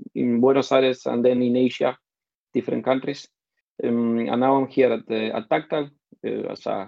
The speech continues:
head of production. So I do a little bit of everything as,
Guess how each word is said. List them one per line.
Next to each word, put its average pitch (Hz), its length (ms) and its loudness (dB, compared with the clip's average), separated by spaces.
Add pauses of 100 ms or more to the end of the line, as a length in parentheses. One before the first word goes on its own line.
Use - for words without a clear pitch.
(140)
head 110 100 0
of 107 160 -4
production. 110 480 -2 (840)
So 113 540 -6 (100)
I 110 60 -6
do 110 140 -2
a - 20 -2
little 110 240 2
bit 110 180 -2
of 104 140 -6
everything 104 440 -6
as, 98 180 -14